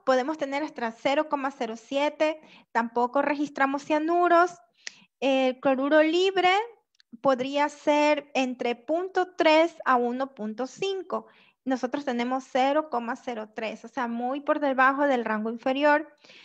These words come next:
Los fluoruros, asimismo, pueden llegar hasta uno punto cinco y nosotros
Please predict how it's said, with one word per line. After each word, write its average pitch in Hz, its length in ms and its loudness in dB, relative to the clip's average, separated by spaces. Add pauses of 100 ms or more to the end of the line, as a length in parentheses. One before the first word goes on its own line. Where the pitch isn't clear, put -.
(340)
Los 294 420 4
fluoruros, 381 1000 2 (120)
asimismo, 320 680 -4
pueden 269 240 -2
llegar 311 400 2
hasta 311 260 -4
uno 233 320 -4
punto 294 300 -6
cinco 330 720 0
y 262 80 -6
nosotros 247 520 -4